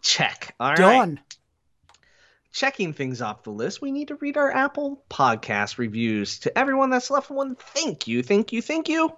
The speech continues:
Speaker 2: That should be a bucket list for people. I need to leave a review for, uh, Rope Drop Radio.
Speaker 1: Derek, that's so a checklist thing.
Speaker 2: Okay.
Speaker 1: It's not a bucket
Speaker 2: Okay.
Speaker 1: list. It's a checklist. Please check it off the
Speaker 2: Please
Speaker 1: list.
Speaker 2: do
Speaker 1: Leave
Speaker 2: it.
Speaker 1: your review
Speaker 2: Yes.
Speaker 1: this week because I'm gonna run out of things to read, and we don't need that.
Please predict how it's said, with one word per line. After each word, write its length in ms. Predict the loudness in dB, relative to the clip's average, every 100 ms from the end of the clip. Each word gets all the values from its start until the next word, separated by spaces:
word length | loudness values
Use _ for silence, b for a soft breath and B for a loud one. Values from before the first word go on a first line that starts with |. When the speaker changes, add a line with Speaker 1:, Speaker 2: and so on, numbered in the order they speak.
| _
Speaker 2:
That 140 | 0 2
should 140 | 2
be 120 | 4
a 60 | 2
bucket 440 | 2 -2 0 -2
list 280 | 0 -2 -2
for 120 | -8
people. 420 | -4 -4 -4 -6 -4
I 180 | -2
need 160 | -2 -2
to 100 | -2
leave 240 | -2 -2
a 80 | -2
review 420 | -2 -2 -4 -4
for, 380 | -4 -4 -4 -6
uh, 180 | -6 -6
Rope 280 | -2 -4 -4
Drop 260 | -6 -6
Radio. 440 | -6 -6 -8 -12 -18 _ _ _ _ _
Speaker 1:
Derek, 220 | -4 -2
that's 180 | -2 -4
so 220 | -2 0
a 40 | 0
checklist 560 | -4 -8 -10 -12 -12 -12
thing. 260 | -14 -14 -14
Speaker 2:
Okay. 280 | -10 -8 -4
Speaker 1:
It's 40 | -2
not 180 | -2
a 40 | -4
bucket 300 | -14 -18 -16
Speaker 2:
Okay. 180 | -12 -12
Speaker 1:
list. 160 | -8
It's 160 | -6 -2
a 100 | -4 -4 B B B
checklist. 540 | 2 2 2 -2 -2 -6
Please 200 | -8 -4
check 260 | -6 -4
it 60 | -4
off 200 | -6 -8
the 60 | -2
Speaker 2:
Please 180 | 2 2
Speaker 1:
list. 120 | 2
Speaker 2:
do 100 | 2
Speaker 1:
Leave 120 | 2 0
Speaker 2:
it. 40 |
Speaker 1:
your 100 | -2
review 340 | -2 -2 0
Speaker 2:
Yes. 100 | 2
Speaker 1:
this 220 | 2 0 -2
week 280 | -4 -4 _ b b
because 380 | -6 -2 -2 2
I'm 140 | 2 2
gonna 160 | 2
run 180 | 2 0
out 160 | 0 -4
of 80 | -6
things 280 | -10 -10
to 100 | -10
read, 320 | -12 -12 -18 -12
and 160 | -8
we 80 | -4
don't 180 | -4 -4
need 160 | -6 -8
that. 180 | -12